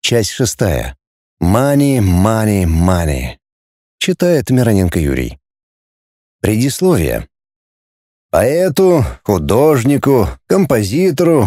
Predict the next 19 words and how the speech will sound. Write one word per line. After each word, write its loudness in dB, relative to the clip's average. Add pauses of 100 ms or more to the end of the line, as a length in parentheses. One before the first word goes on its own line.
ученому, 2 (260)
вообще 0
творческим 0
личностям 0 (220)
и -2
многим 2
другим, 0 (280)
например, 2
армейскому 2
офицеру, -2 (260)
деньги 0
нужны 2
для 0
того, 2 (200)
чтобы 0
о 2
них 0
не 2
думать. -2